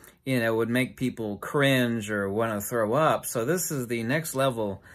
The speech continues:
beneath that. <clears throat> I'm gonna read you the, the message from Jordan Peterson.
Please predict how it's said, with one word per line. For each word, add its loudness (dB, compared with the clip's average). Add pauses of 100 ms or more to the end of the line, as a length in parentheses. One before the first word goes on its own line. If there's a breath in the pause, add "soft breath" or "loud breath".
(380 loud breath)
beneath 4
that. 4
<clears throat> -20
I'm 6
gonna 6
read 4
you 2
the, 0 (100)
the -6
message 0
from -6
Jordan -2
Peterson. -2